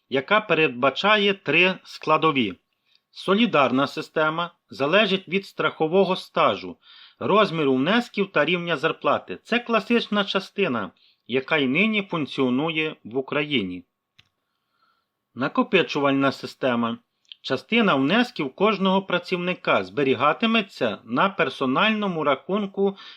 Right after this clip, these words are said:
у спеціальному фонді. В майбутньому ці кошти буде використано для формування другої частини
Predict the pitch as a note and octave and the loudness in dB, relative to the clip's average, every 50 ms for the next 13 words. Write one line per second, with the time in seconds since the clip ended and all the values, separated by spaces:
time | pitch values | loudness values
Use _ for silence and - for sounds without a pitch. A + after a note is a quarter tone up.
0 | - - C#3 F3 G3+ G3 - - - - - - D#3 E3 F3 F3+ F3 F3 F3+ F3+ | -12 -4 0 0 0 0 -2 -6 -8 -6 -2 2 2 4 4 2 2 0 0 0
1 | F3+ F3 - - - F#3 E3+ C3 G#2 F2+ F#2 F#2 F2 - _ _ - - - _ | -2 -2 -2 0 2 2 2 2 0 -2 -6 -10 -12 -12 _ _ -20 -20 -20 _
2 | - - C3 D3+ D3+ C#3+ C3 B2 F3 B3 B3 - G3+ F3+ D#3 C#3+ B2+ - - F#3+ | -4 -2 0 2 2 2 0 2 2 2 2 2 0 -2 -2 -2 -4 -2 -2 -2
3 | D#3+ - - - F3+ E3 - - - - G#2 G2+ G#2+ C3 G3+ A3 D#3 C#3 A2+ G2+ | -2 -2 0 0 2 2 2 0 -4 -6 -8 -6 -4 -2 -2 0 2 0 0 2
4 | B2 F#3 A#3+ A#3+ - A#3 G3+ F3+ - - D3 C3+ A#2+ G#2+ F#2+ F2 F2 A2+ D#3 G3 | 2 0 0 2 0 0 0 0 0 0 -2 -2 0 -2 -4 -6 -6 -2 2 2
5 | G3+ G3+ - D3+ C3+ C3+ C3+ C3+ C#3 E3+ E3+ D#3+ D3+ C3+ B2 G#2+ G2+ B2+ F#3+ A#3 | 2 2 0 -2 0 0 0 0 2 0 0 0 0 -2 -2 -2 -2 0 0 0
6 | A3+ G3+ F#3+ D3+ B2+ A#2 - - B2 - - - D#3+ F3 E3+ E3+ E3 | 2 0 0 0 -2 -4 -2 -4 -6 -6 -6 -6 -6 -4 -4 -6 -8